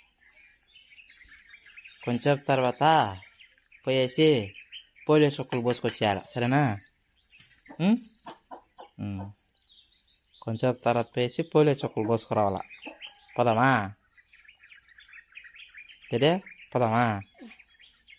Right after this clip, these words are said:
ఉమ్, సరే. So, ప్రజెంట్ అయితే ఈరోజైతే మనకు వచ్చి ఈ వంట రూమ్లో సామాన్లు ఉన్నాయి కదా,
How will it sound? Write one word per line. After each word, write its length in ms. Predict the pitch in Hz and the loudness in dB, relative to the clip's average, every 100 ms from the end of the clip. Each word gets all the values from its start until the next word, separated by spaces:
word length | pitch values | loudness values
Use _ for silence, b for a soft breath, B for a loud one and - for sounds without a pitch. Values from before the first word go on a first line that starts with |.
| _ 113 | _ -12
ఉమ్, 100 | 98 - | -12 -12
సరే. 140 | 98 98 _ _ | -14 -14 _ _
So, 80 | 131 131 120 | -2 0 0
ప్రజెంట్ 340 | 131 131 143 139 | -2 0 0 0
అయితే 240 | 135 139 143 135 123 | -2 0 2 2 0
ఈరోజైతే 560 | 127 131 127 120 151 123 123 143 127 | -2 -2 -4 -2 -2 0 0 -2 -4
మనకు 220 | 117 117 117 | -6 -8 -10
వచ్చి 260 | - 143 127 113 110 - - _ _ _ _ 113 | -12 -10 -8 -8 -10 -14 -20 _ _ _ _ -12
ఈ 20 | 110 | -6
వంట 160 | 117 123 | -4 -2
రూమ్లో 260 | 135 135 131 117 113 | -2 0 0 -2 -4
సామాన్లు 360 | 120 127 131 120 | -4 -2 -4 -4
ఉన్నాయి 200 | 113 107 | -4 -6
కదా, 160 | 107 | -6